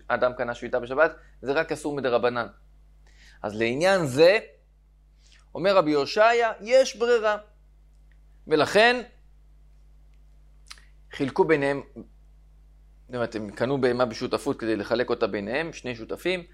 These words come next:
קנו חבית בשותפות לחלק אותה ביניהם, שני שותפים.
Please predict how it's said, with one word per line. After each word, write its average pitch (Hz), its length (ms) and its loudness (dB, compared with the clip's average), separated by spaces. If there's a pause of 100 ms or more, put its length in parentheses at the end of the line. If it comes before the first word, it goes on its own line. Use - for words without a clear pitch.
(280)
קנו 160 220 -2
חבית 135 320 0
בשותפות 120 560 -6
לחלק 123 280 0
אותה 123 180 -2
ביניהם, 113 340 -6
שני 120 200 -12
שותפים. 190 500 -6